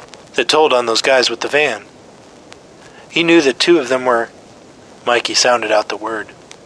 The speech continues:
He knew it fine. He just had to slow down and say it. Federal agents. That's what the news said.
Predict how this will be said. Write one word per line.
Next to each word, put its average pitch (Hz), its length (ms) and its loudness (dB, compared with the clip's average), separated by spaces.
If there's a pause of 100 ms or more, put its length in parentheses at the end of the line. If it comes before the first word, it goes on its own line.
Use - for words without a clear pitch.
(300)
He - 120 -6
knew 156 160 2
it 113 80 0
fine. 123 440 -2 (340)
He - 100 -18
just 123 240 -2
had 120 160 0
to - 80 -8
slow 117 260 0
down 113 280 0
and - 100 -16
say 123 260 0
it. 101 120 -14 (1120)
Federal 147 420 4
agents. - 540 -2 (520)
That's - 160 -2
what 156 120 0
the 127 60 -2
news 156 280 2
said. - 280 -4